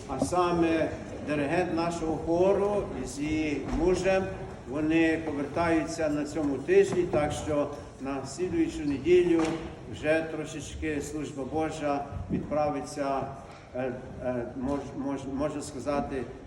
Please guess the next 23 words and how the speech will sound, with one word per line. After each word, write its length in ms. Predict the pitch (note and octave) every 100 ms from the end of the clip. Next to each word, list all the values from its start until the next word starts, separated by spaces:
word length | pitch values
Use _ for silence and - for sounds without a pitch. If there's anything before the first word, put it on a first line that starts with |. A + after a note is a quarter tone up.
| - B2
ширшим 760 | - F#3 G3 - - C#3+ B2 A#2
стилем, 680 | - - F3 G3 F#3+ F3 E3+
е, 800 | - - - - - A#2+ A#2+ B2+
е, 140 | A#2+ A#2+ -
чи 120 | B2+
чином, 640 | - F#3 F#3+ F#3 F3+ E3+ - - - -
бо 160 | B2 C3
ми 380 | C3+ D3 D3 C#3
сьогодні 500 | C#3 C3 C#3+ C#3+ C3+
спеціально 600 | D#3+ - G3 G3 E3 -
скоротили, 840 | - C3 A#2+ - D3 D3 D3 C3+ - - -
щоб 320 | - C#3+ C3+
ми, 100 | D3 D#3 D3+ D3+ - - - B2+
е, 220 | B2 A#2+ -
с-, 140 | - C#3
не, 140 | E3
не, 440 | D#3+ D3+ C#3 C#3+ C#3
не, 200 | C#3+ C#3 - C#3 C#3+
не 220 | D#3 D#3
портили 760 | D#3+ F3 F#3+ F3+ D#3+ D#3 D3+ - -
всю 240 | - E3 D#3
службу 560 | - D3 C#3+ B2+ B2+
Божу, 640 | B2 C3 D3+ D#3 - G2